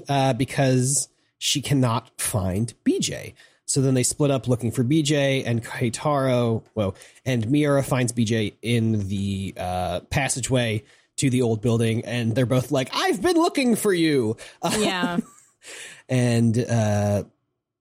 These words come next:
Speaker 1: B J says, uh, "Yes, we are the same person. <laughs> I am you
Speaker 2: <laughs>
Speaker 1: from a previous time." Um, uh, well, actually, sorry, let me just, uh,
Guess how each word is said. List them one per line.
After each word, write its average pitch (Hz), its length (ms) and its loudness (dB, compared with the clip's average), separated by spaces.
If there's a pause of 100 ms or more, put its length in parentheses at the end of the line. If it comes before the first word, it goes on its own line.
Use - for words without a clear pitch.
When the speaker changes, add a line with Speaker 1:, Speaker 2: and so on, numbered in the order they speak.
(1040)
Speaker 1:
B 117 140 0
J 107 200 0
says, 98 500 -2
uh, 82 560 -4 (1160)
"Yes, 156 400 0
we 143 180 2
are 151 180 2
the 151 120 0
same 151 280 0
person. 226 480 2 (420)
<laughs> - 0 - (180)
I 135 160 -2
am 175 200 2
you 185 380 2
Speaker 2:
<laughs> - 100 -6
Speaker 1:
from 139 220 4
a 131 160 0
previous 190 640 0
time." 190 640 0 (680)
Um, 120 580 2 (1800)
uh, 110 640 0
well, 151 100 0
actually, 170 240 0
sorry, 147 180 0
let 135 80 2
me 147 100 2
just, 139 300 -2
uh, 120 320 0